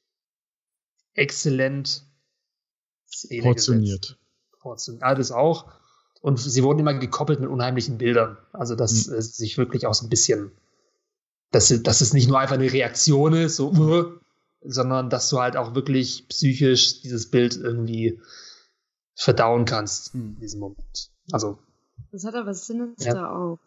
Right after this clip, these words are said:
Speaker 4: finde ich. Ist auch so
Speaker 1: Ja.
Speaker 4: ähnlich zu, zu
Speaker 1: Trotzdem
Speaker 4: Conjuring.
Speaker 1: ist es da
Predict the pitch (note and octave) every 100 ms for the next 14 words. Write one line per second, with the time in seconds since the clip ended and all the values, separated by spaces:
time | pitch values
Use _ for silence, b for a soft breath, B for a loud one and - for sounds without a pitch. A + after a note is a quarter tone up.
0 | _ E3 D#3+ - G3+ - - _ F#3 -
1 | C3 A2 A#2 C3 E3 E3+ E3+ - - F3
2 | E3+ E3+ - E3 D#3+ F3 E3+ D#3+ E3+ E3
3 | E3 E3 C#3 - - - - C3 C3 -
4 | -